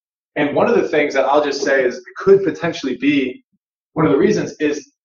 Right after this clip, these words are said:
difficulty setting goals, because everybody has different prerogatives. Let me ask you a question. If I said, "Okay, uh, increase the number of programs in prison, ready, set, go." How do you achieve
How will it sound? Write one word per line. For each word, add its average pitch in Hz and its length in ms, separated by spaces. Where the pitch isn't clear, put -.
difficulty 214 640
setting - 400
goals, - 600
because - 320
everybody 190 420
has 165 240
different 151 300
prerogatives. 131 540
Let 175 80
me 202 80
ask 202 140
you 175 80
a - 20
question. - 240
If 151 60
I 165 80
said, 202 140
"Okay, 233 520
uh, 156 200
increase 220 360
the 220 60
number 202 140
of 185 80
programs 190 360
in 170 100
prison, 170 320
ready, 165 160
set, - 200
go." - 280
How 269 200
do 277 80
you 262 140
achieve 190 580